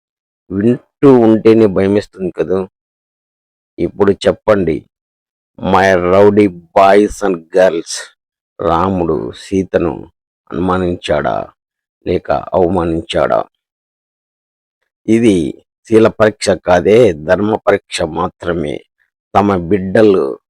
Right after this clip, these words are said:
అయిన ప్రజల క్షేమం కోసం, శ్రేయస్సు కోసం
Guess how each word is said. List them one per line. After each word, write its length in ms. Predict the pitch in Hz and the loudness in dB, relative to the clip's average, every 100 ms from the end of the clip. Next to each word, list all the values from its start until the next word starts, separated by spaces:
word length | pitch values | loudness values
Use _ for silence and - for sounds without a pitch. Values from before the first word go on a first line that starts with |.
| _ _ _ _ - | _ _ _ _ -4
అయిన 200 | 90 87 | -2 -2
ప్రజల 840 | - - 98 98 107 95 82 82 - | -2 -2 0 2 4 2 0 -4 -16
క్షేమం 600 | - - 101 107 107 95 | -10 0 2 2 0 -2
కోసం, 480 | - 95 - 87 82 | -4 -4 -4 -8 -6
శ్రేయస్సు 440 | - 98 104 - | 0 2 2 0
కోసం 500 | 95 - 92 - 87 | -6 -4 -4 -2 -6